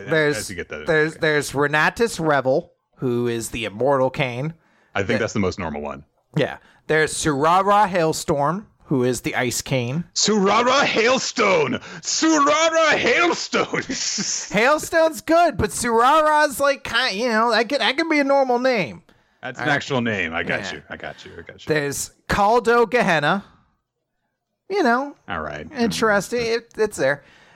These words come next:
Speaker 2: Agito Tyrone. Eh, it's kinda close, but again,
Speaker 1: Agito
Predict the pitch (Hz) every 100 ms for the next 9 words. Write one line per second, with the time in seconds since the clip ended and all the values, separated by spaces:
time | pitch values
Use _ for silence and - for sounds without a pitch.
0 | _ _ - 196 247 262 190 262 240 -
1 | 202 220 202 160 147 151 202 - _ _
2 | _ _ _ 240 262 - 254 - - 269
3 | 302 285 294 240 220 208 285 233 - 214
4 | 202 190